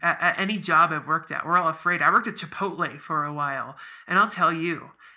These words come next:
every single worker at Chipotle was terrified because you have, like, four bosses, and at any single moment, any one of them could, like, make big trouble for you. And even the bosses, like, the reason that they run the store the way that they do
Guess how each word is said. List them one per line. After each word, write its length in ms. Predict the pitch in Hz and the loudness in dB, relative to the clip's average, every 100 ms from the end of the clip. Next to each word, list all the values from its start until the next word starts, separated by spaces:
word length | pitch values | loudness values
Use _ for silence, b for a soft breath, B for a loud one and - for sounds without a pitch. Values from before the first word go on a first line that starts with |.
| B | B
every 280 | - 214 170 | 2 2 2
single 360 | - 208 151 | 0 -2 -4
worker 280 | 151 180 165 | 0 0 0
at 100 | 120 | -6
Chipotle 560 | - 151 190 - 143 - | -8 -8 -8 -8 -10 -12
was 140 | - | -14
terrified 800 | - - - - - - - - - _ _ _ _ | -14 -4 0 0 -4 -14 -16 -20 -20 _ _ _ _
because 220 | 311 311 294 | -4 -2 2
you 80 | |
have, 100 | 294 | 0
like, 140 | 285 285 | 0 -4
four 320 | - 269 262 | -4 0 2
bosses, 680 | 220 226 285 - - - - B B - | 4 4 4 -2 -6 -10 -12 B B 2
and 140 | 254 | 4
at 120 | 254 | 4
any 160 | 254 262 | 2 0
single 320 | - 247 226 | 0 0 0
moment, 360 | 190 190 220 - | 2 2 2 0
any 180 | 185 | 0
one 200 | 185 175 | 2 4
of 120 | 233 165 | 4 2
them 320 | 143 143 151 b b b b _ _ _ _ | -6 -10 -14 b b b b _ _ _ _
could, 240 | - 196 | -4 0
like, 220 | 190 185 190 | 0 0 -2
make 320 | 220 226 151 | -4 -4 -4
big 220 | 180 185 | -4 -4
trouble 340 | - 160 202 | -6 -4 -6
for 200 | 170 151 | -8 -8
you. 180 | 139 131 | -6 -4
And 160 | - 226 | 0 2
even 200 | 269 240 | 2 2
the 60 | |
bosses, 640 | 247 190 202 - 156 143 - | 6 6 6 4 -4 -6 -2
like, 160 | 196 196 | -2 0
the 100 | 240 | 2
reason 260 | 247 233 247 | 2 0 0
that 120 | 247 | 0
they 140 | 247 | 2
run 440 | 254 233 247 240 220 | 8 8 8 0 -6
the 80 | 202 | -6
store 340 | - 240 254 | -2 4 6
the 140 | 170 170 | 6 2
way 140 | 196 | 0
that 140 | 202 175 | 0 -2
they 100 | 165 | -2
do 320 | 214 233 | -2 -2